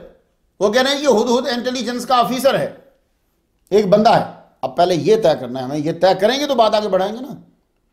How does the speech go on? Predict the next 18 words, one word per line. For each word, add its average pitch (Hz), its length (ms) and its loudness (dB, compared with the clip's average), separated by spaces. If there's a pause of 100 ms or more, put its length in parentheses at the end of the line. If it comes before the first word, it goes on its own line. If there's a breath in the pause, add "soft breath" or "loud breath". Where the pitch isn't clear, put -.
(120)
कि 165 80 -10
भाई 208 140 0
हुदहुद 185 320 2
बंदा 175 280 0
है 214 100 2
कि 226 100 -6
परिंदा 294 280 0
है। - 420 -6 (1040)
वतफक्कदत 170 1160 0
तैरा, 143 420 2 (1160)
तो 143 60 -6
मैं 196 120 2
कुरान 170 520 -2
से 208 100 -2
ही 208 60 -4
आपको 170 460 0
हवाला 139 240 0
दूंगा। 135 180 -8